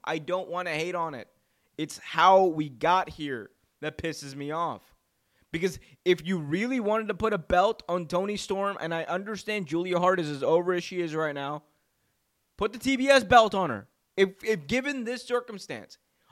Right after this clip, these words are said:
unless you go back in time and Saraya is still champion here, then I'm fine with it. Because Saraya has had, you know, a m-,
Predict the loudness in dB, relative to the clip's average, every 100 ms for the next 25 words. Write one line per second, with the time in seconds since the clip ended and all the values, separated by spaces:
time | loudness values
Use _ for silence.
0 | _ -2 -2 -2 -2 -2 -6 -10 -6 4
1 | 4 6 2 0 -12 -8 -6 -6 -8 -14
2 | _ _ -6 -4 -4 -8 -6 -2 0 -2
3 | -4 -8 -10 -8 -8 -10 -10 -10 -8 -8
4 | -10 _ _ -10 -6 -4 -4 -4 -6 -6
5 | -12 -18 _ _ _ _ _ _ _ _
6 | -12 -6 0 2 4 4 0 -2 0 -2
7 | -4 _ _ _ _ -6 -4 -4 -6 -14